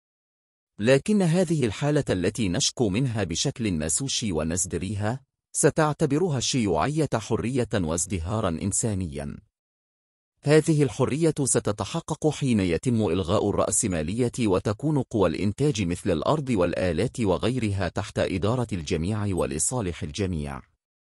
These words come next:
يعتبر الكثيرون فكرة الشيوعية هذه عند ماركس حلما جميلا،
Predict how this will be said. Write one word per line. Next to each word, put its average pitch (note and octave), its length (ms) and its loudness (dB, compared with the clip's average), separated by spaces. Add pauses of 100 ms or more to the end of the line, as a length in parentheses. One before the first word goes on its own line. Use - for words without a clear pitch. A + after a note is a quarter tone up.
(540)
يعتبر D3+ 560 2
الكثيرون A#2+ 680 0
فكرة A2 380 -2
الشيوعية G#2+ 680 0 (180)
هذه G2 460 0
عند E2 240 -2
ماركس G2+ 480 -2
حلما G2+ 380 0
جميلا، F#2 760 -2